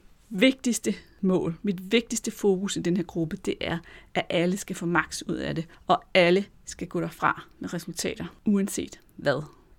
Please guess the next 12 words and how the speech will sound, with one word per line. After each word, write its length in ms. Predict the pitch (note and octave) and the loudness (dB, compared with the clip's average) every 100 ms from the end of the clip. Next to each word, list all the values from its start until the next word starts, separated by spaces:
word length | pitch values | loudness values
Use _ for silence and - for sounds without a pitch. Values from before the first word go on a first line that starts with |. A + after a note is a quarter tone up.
| _ _ | _ _
Så 160 | - G3+ | -8 0
bliver 160 | G#3+ | 2
det 100 | F3+ - | 2 0
en 200 | E3+ D#3 _ _ | -2 -2 _ _
meget 320 | D#3 D#3 F#3 | 0 2 4
lille 180 | A#3+ B3 | 2 0
gruppe. 380 | C4 A#3+ A3 B3 - _ _ _ _ _ | 0 -2 -2 -4 -8 _ _ _ _ _
Jeg 360 | D3 E3+ F#3+ A#3+ | 0 4 6 4
holder 260 | A3+ G3 | 2 2
ansvaret 540 | - F3+ F3+ - - - | 2 0 0 -2 -2 -2
for, 380 | - E3 - - | -4 -6 -8 -12
at 140 | - | -12